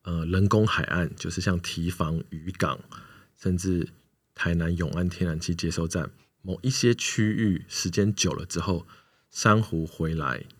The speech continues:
它自然就吸引某一些珊瑚礁鱼类进来。所以在西岸应该不是一个珊瑚礁鱼类或珊瑚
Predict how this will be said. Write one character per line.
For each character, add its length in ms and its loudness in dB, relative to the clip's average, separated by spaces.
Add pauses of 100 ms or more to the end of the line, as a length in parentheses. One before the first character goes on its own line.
(540)
它 140 0
自 140 -2
然 100 4
就 100 0
吸 260 0
引 200 0
某 200 -6
一 20 -6
些 160 0
珊 180 -2
瑚 80 0
礁 140 -2
鱼 100 -6
类 140 -4
进 160 -2
来。 60 -8 (680)
所 120 0
以 20 2
在 100 6
西 360 2
岸 200 4 (320)
应 140 0
该 140 4
不 140 -2
是 180 0
一 40 4
个 240 0
珊 300 2
瑚 180 -4
礁 240 0 (100)
鱼 180 -12
类 180 2
或 160 -2
珊 240 0
瑚 300 -6